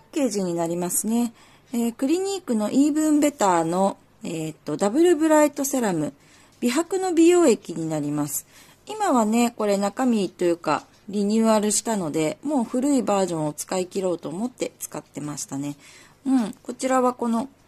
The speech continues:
美容成分と美容液が二つ一緒に出てくるタイプのもので、質感もすごく好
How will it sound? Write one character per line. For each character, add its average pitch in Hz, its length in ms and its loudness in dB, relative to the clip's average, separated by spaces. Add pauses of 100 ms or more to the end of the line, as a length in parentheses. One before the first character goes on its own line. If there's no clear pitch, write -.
(480)
美 233 80 -6
容 254 180 0
成 247 300 2
分 170 240 -2
と 156 160 -8
美 160 160 -4
容 175 160 2
液 135 260 -4
が - 300 -8
二 202 240 -6
つ 185 320 -6 (560)
一 196 100 -2
緒 - 240 0
に 190 220 -2 (460)
出 180 80 -6
て 156 120 -8
く 143 160 -8
る 131 120 -8
タ 143 180 -6
イ 131 40 -6
プ 131 160 -12
の 131 100 -2
も 135 180 -2
の 135 120 -2
で、 117 140 -10 (1700)
質 - 180 -10
感 208 300 -2
も 202 80 -2
す 196 140 -8
ご 196 120 -2
く - 140 -14
好 - 60 -12